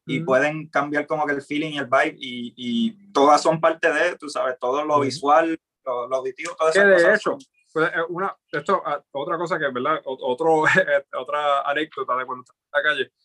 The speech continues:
Speaker 2: con la otra banda. Eh, cuando le abrimos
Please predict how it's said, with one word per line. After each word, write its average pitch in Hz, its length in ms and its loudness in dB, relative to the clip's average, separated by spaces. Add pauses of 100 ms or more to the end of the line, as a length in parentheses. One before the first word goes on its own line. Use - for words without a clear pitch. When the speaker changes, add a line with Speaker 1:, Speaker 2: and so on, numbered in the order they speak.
(160)
Speaker 2:
con 127 200 -2
la 120 80 2
otra 139 140 0
banda. 151 340 0 (340)
Eh, 135 280 0 (140)
cuando 131 200 -4
le 131 80 2
abrimos 151 360 -2